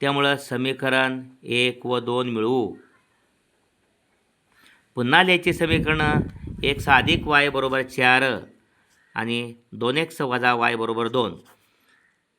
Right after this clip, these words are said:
अधिक वाय वजा वाय गेले, दोन एक्स अधिक एक्स, तीन एक्स बरोबर सहा,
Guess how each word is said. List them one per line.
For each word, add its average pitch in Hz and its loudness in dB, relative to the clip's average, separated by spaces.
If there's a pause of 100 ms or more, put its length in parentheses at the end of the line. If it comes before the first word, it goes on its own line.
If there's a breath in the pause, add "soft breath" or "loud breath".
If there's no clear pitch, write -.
(180)
अधिक 120 -4
वाय 151 0
वजा 147 2
वाय 156 6
गेले, 151 2 (160)
दोन 120 -2
एक्स 147 -4
अधिक 151 -2
एक्स, 151 -4
तीन 180 -2
एक्स 143 0
बरोबर 120 -4
सहा, 120 0